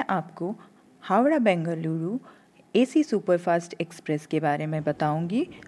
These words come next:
मेरा journey share करूंगी और review भी दूंगी। Video को ज़रूर end तक देखना और video अच्छा लगे तो like, share, comment और subscribe भी कर देना। हम लोग जो है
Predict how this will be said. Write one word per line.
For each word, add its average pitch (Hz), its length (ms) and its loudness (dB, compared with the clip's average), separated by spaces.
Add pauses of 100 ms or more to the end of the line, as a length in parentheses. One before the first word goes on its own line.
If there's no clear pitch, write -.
(120)
मेरा 160 260 -2
journey 160 400 -2
share 220 280 0
करूंगी 226 520 2 (280)
और 208 120 6
review 175 400 2
भी 160 140 0
दूंगी। 143 440 -6 (1500)
Video 269 380 8
को 208 140 4
ज़रूर 175 420 0 (240)
end 233 220 4
तक 170 240 -2
देखना 151 440 -4 (180)
और 160 120 -2
video 175 320 0
अच्छा - 440 -2
लगे 208 360 -2 (300)
तो 165 100 -4
like, 160 320 -2
share, 190 380 -4
comment 175 380 -2
और 190 80 0
subscribe - 680 2
भी 180 80 -2
कर 139 220 -2
देना। 135 360 -4 (1600)
हम 214 200 6
लोग 285 180 6
जो 226 200 4
है 196 280 2